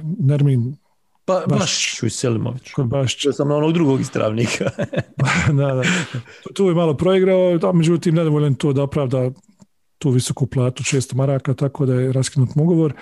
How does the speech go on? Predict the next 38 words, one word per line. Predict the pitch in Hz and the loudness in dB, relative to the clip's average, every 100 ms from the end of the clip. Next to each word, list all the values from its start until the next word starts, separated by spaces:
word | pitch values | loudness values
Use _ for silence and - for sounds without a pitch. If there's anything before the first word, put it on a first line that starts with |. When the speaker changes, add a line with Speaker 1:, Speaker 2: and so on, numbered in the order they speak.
| - - - - | -18 -18 -18 -14
Speaker 1:
<laughs> | - - - 180 | -4 -2 0 2
Dobro, | 202 240 226 | 4 4 4
vidjet | 277 160 | 4 2
ćemo. | 170 147 | 2 2
Ja, | 175 190 | 2 2
znaš, | 190 196 | 2 2
šta, | 202 | 2
opet | 202 208 185 | 2 0 2
mislim | 185 196 | 2 4
da, | 190 | 4
da | 175 180 | 2 0
će | - | -2
Tuzla | - 196 180 | 0 2 4
iznenaditi | 175 160 175 180 185 180 | 4 4 4 2 0 -2
do | |
kraja | 151 165 | 0 0
prijelaznog | 139 165 147 147 | 2 2 2 2
roka, | 160 170 | 0 0
da | 147 | 0
će | 139 | 2
dovesti | 156 143 151 | 2 0 0
nekog | 143 139 113 - - | 0 0 -2 -8 -6
kapitalca. | - - 139 131 - - _ 165 | -4 -2 0 0 -2 -6 _ -4
Speaker 2:
Da, | 185 127 | 0 0
i | |
Tuzla | - 170 143 151 | 0 0 2 0
ima | 143 | 0
dosta | 143 131 131 | 0 0 0
dobru | 139 123 | 0 0
ekipu | 127 147 143 131 | 0 -2 -2 0
i | 123 | 0
dobrog | 127 123 117 | 0 2 0
trenera | 113 139 143 120 113 | 0 -2 0 0 -2
i | 110 123 120 113 | -2 -4 -6 -10
sasvim | - 117 113 107 | -4 -2 -2 -2
sigurno | 110 110 110 | -2 -2 -4
će | 110 | -4
biti | 107 | -4